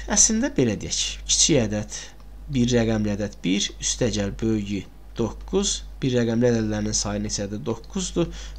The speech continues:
Vururduq doqquza, nə edirdik? Bölürdük ikiyə. Bərabərdir. Neçə eləyəcək? Əlbəttə ki,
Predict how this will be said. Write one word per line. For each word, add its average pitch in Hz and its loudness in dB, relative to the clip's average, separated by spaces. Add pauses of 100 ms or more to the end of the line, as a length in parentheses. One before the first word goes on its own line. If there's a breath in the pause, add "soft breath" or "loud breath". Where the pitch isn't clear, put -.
Vururduq 175 4
doqquza, 156 4 (460 loud breath)
nə 160 2
edirdik? 139 4 (240)
Bölürdük 139 6
ikiyə. - 2 (440 loud breath)
Bərabərdir. 143 6
Neçə 165 4
eləyəcək? 127 4 (440 loud breath)
Əlbəttə 135 2
ki, 127 2